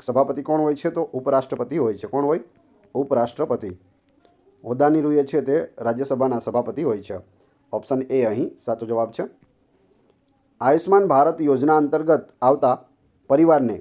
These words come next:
કેટલા રૂપિયા સુધીનો કેશલેસ સ્વાસ્થ્ય વીમો ઉપલબ્ધ કરાવવામાં આવે છે? દસ લાખ, સાત લાખ, પાંચ લાખ કે ત્રણ લાખ? તો જવાબ આવશે ઓપ્શન સી, પાંચ લાખ રૂપિયાનો વીમો છે, કેશલેસ વીમો તે આપવામાં આવે છે.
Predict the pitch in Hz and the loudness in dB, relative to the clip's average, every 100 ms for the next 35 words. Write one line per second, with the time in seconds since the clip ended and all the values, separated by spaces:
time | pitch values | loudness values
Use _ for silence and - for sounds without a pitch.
0 | - 131 165 180 175 170 170 139 143 143 | -6 -2 4 4 4 0 0 -2 0 0
1 | 101 - 139 143 170 170 151 139 - 151 | -2 -4 -4 0 -2 0 0 0 0 -4
2 | 147 147 113 - 113 139 143 151 147 147 | 0 0 -2 -6 -8 -2 -2 0 2 4
3 | 147 147 147 139 170 - _ _ _ _ | 4 4 2 0 -4 -6 _ _ _ _
4 | _ - 120 120 147 - 131 117 139 151 | _ -4 -4 0 0 0 -2 -2 -4 -6
5 | - 123 123 143 143 123 135 139 120 98 | -4 -4 0 0 0 -2 -2 0 0 -2
6 | - 107 113 123 120 113 110 160 - _ | -8 -10 -2 -2 0 -4 -4 -6 -6 _
7 | _ - 117 - 139 - _ - 139 98 | _ -8 -6 -2 -4 -6 _ -6 -4 -6
8 | _ - 123 139 151 151 135 135 131 123 | _ -4 -4 0 -2 -2 -2 -2 -2 -2
9 | 127 127 123 123 117 120 131 123 117 117 | -2 -4 -4 -6 -6 -6 -6 -6 -6 -6
10 | 107 104 - 107 135 - _ _ _ 113 | -6 -8 -6 -6 -6 -8 _ _ _ -8
11 | 107 95 | -6 -8